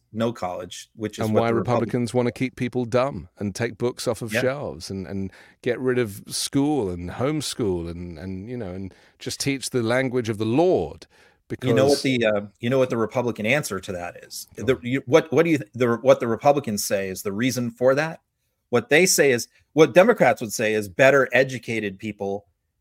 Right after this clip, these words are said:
Speaker 1: tend to vote Democrat because they're smarter and they're better educated and they understand things better. What Republicans say, of course, is that the reason why more college graduates vote Democrat is because the universities are Marxist
Speaker 2: Okay.
Speaker 1: indoctrination,
Speaker 2: Yeah.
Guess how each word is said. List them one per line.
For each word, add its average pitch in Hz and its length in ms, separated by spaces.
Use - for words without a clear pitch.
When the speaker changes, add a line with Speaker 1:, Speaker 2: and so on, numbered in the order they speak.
Speaker 1:
tend 120 240
to 113 100
vote 104 240
Democrat 104 680
because 104 300
they're 101 140
smarter 107 500
and 101 100
they're 92 80
better 95 260
educated 113 440
and 98 120
they 95 80
understand 135 560
things 98 220
better. 90 340
What 135 160
Republicans 131 600
say, 98 280
of 104 120
course, 113 460
is 120 200
that 120 240
the 107 80
reason 120 320
why 113 160
more 107 240
college 107 400
graduates 101 460
vote 101 220
Democrat 127 420
is 113 120
because 107 580
the 123 80
universities 120 760
are 98 340
Marxist 117 760
Speaker 2:
Okay. 131 60
Speaker 1:
indoctrination, 113 840
Speaker 2:
Yeah. 104 120